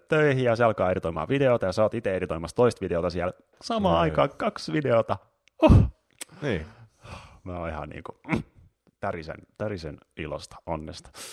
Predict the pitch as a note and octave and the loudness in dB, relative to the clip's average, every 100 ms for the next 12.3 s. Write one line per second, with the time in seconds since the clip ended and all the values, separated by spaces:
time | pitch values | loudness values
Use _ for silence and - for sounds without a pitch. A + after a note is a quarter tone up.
0 | - - - - - - - - - _ | -18 -18 -18 -20 -20 -20 -20 -20 -20 _
1 | _ _ - B2 G#2 D2+ - - A2+ A2 | _ _ 0 4 4 2 -4 2 4 4
2 | - _ - G2+ G2+ F2 D#2 D2+ E2 D#2 | -2 _ -6 -2 0 0 0 -4 -6 -6
3 | D#2 D#2 E2 D#2+ - D#2+ - - E2+ - | -4 -4 -4 -4 -6 -12 -16 -8 -8 -6
4 | E2 D#2+ D#2 D2+ - A#2+ C3+ A2 - _ | -8 -8 -8 -8 -8 -4 -4 -4 -8 _
5 | _ D#3+ - - G#2+ C3+ - G2 E2 D#2 | _ -6 -2 0 0 0 0 0 0 -6
6 | D#2 D#2 D#2 D#2+ D#2+ D#2 D2+ - - C#3+ | -6 -6 -6 -6 -6 -6 -8 -14 -14 -12
7 | - B2+ G#2+ - - _ _ _ _ _ | -4 -2 -2 -4 -8 _ _ _ _ _
8 | - _ _ _ B2 F2 D3 B2 F3+ F2+ | -20 _ _ _ -6 -2 0 0 0 0
9 | D#2 D2 E3 E3+ F#3 - C#3 C3 A2+ A#2 | 0 0 2 4 4 4 4 6 6 6
10 | B2 A#2 - A2 - G#2+ A#2+ A2 F#2 G#2 | 4 2 4 2 4 4 6 8 8 6
11 | G2+ G#2 G2+ D#3 D#3 - G2+ F2+ E2+ F2 | 4 4 4 4 4 6 6 4 2 2
12 | G2 F2 - | 2 0 -4